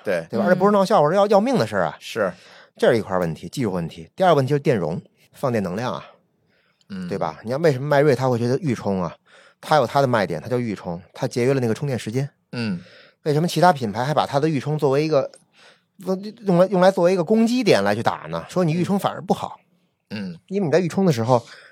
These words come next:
Speaker 2: 你的峰值电量和峰值电压是有可能随着你后边分析心率的时间而下降的。
Speaker 1: 啊，
Speaker 3: 啊。
Speaker 2: 所以你说预充，
Speaker 1: 对。
Speaker 2: 其实你是个伪命题。
Speaker 1: 嗯，嗯。
Speaker 2: 各说各有理，我个人觉得是这样的，干嘛去纠结这些厂家的这些小细节呢？就像雷军老师一样，对吧？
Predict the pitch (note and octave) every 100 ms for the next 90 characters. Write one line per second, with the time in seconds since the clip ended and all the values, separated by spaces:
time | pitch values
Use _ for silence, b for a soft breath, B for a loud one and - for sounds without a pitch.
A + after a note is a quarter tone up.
0 | _ A2+ A2+ F#3+ F3+ F#3 F3+ C#3 D3+ F#3
1 | F3 D#3 D#3 E3 C#3+ D3+ G#2+ B2+ C3 C3+
2 | C#3 G2+ D3+ C3+ D#3+ D3+ D3 D3+ A#2 C3
3 | D3+ D3+ G#3 G#3 - - _ - B2+ G#3+
4 | G3 F#3+ F#3 F#3+ - F#3 G3 - A3 G3+
5 | C3 E3 D3+ D3+ G#2+ G2 F3+ F2 B2 A#2
6 | D#2+ - - _ B2+ A#2 G2 F3+ - F#2
7 | E2+ - _ - C3+ F3 F3 C#3+ A#2+ D#3
8 | - - F#2 B B B B - A2 F#2+
9 | - F#3+ F3 D3 D#3+ F3 G3+ F3+ D#2+ C#2
10 | C#2+ - B2+ A#2 D#3+ C3+ D#3+ D#3 D3+ C#3
11 | C#3+ F2+ G2+ B2+ A#2+ B2 - - A#2 G2+
12 | F2+ F#2+ F#2+ b - C3+ B2+ D3 C3+ F2+
13 | G#2 G2 F#2 F2+ E2